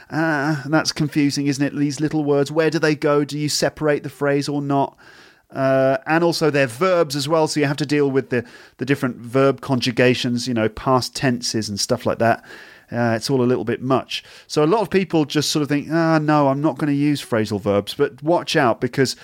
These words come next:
phrasal verbs are very common in English. They are not slang, okay? Uh, they are, okay, they're a bit more informal than the more formal equivalent verbs.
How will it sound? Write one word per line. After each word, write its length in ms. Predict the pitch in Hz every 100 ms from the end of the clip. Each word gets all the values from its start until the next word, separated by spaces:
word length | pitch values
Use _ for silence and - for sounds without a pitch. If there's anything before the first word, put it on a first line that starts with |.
| - -
phrasal 400 | - 190 190 175
verbs 300 | 147 143 131
are 140 | 139
very 340 | 123 135 170 180
common 480 | - 147 110 110 107 - -
in 80 | 117
English. 340 | 110 117 120 - -
They 140 | 139
are 100 | 143
not 340 | 147 190 -
slang, 580 | - - 151 139 131 180 _ _ -
okay? 400 | 131 143 139 160 - - - -
Uh, 280 | 135 135 -
they 260 | 123 147
are, 400 | 147 160 147 143 _ _ _ -
okay, 300 | 170 151 143
they're 200 | 143 147
a 60 |
bit 300 | 143 202 220
more 320 | 180 160 139 131
informal 800 | 127 117 127 113 107 113 131 _ _ _ -
than 180 | 123 113
the 300 | 113 113 107 _
more 180 | 123 120
formal 720 | - - 139 131 123 113 101 _ -
equivalent 580 | - - 120 113 110
verbs. 640 | 113 110 101 107 139 151 -